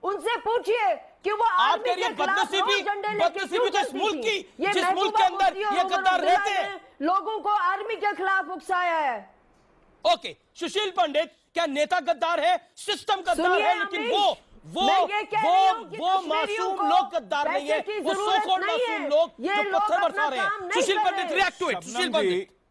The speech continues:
Speaker 3: शबनम जी, आप एक बात बताइए, इन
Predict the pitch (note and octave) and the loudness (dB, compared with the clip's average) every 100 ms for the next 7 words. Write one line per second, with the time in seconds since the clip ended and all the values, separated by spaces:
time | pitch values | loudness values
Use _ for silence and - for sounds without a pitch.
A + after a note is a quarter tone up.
0 | _ _ _ _ - A3 G#3 C4+ C4+ C4+ | _ _ _ _ -8 -4 -2 -2 -4 0
1 | B3+ B3+ A3 F#3 A3 G#3 G#3+ F#3 F3+ C3 | 0 0 -4 0 0 0 -4 -4 -4 -6
2 | F#2 F2+ _ _ _ _ _ _ _ - | -10 -16 _ _ _ _ _ _ _ -2
3 | A3+ D4 D4 | 0 -2 -6